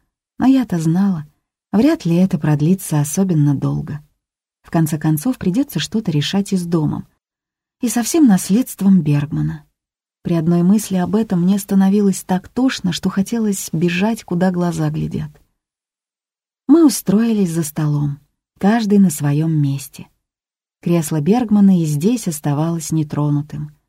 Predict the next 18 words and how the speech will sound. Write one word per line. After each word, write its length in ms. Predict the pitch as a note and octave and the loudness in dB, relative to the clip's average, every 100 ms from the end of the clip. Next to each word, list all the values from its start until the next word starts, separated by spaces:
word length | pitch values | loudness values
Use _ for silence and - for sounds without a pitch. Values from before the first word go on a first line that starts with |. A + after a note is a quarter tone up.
| _ _ _ _ | _ _ _ _
И 60 | F#3 | 2
возникало 500 | F#3+ F#3+ F#3+ F#3+ F#3+ | 6 6 4 2 2
чувство, 400 | - C4+ - F3 | 2 -2 0 -4
что 240 | - G3+ | 0 2
он 140 | G3 F#3 | 6 6
незримо 500 | F3+ E3 A#3 C4 A#3+ | 4 2 2 2 2
присутствует 880 | E3+ D3+ F#3 G3 - F3 F3 D3+ | -2 -2 -2 -2 -4 -4 -2 -2
рядом. 500 | D#3 D3 C#3+ D#3 D#3 - _ _ _ _ _ - | 0 0 0 -4 -10 -12 _ _ _ _ _ 0
Может, 400 | E3+ E3 D#3 - | 0 2 -4 -4
так 240 | D#3+ D3+ | -4 -2
и 40 | E3+ | -2
было? 400 | D#3 G#3+ F#3+ D3 _ _ _ _ _ _ _ _ - | 0 0 0 -6 _ _ _ _ _ _ _ _ -6
С 120 | F3 | 0
Бергманом 580 | A#3 C#4 A3 G#3+ G3+ A3 | 2 2 2 4 4 2
ничего 420 | E4+ - F3+ F#3 | 0 -2 0 2
нельзя 380 | E3+ D#3 D3 C#3+ | 2 0 -2 0
знать 340 | D3 D3 D3+ | 2 0 0
наверняка. 680 | D3 D3 D3+ D3+ - C#3+ | -2 0 0 -2 -4 -12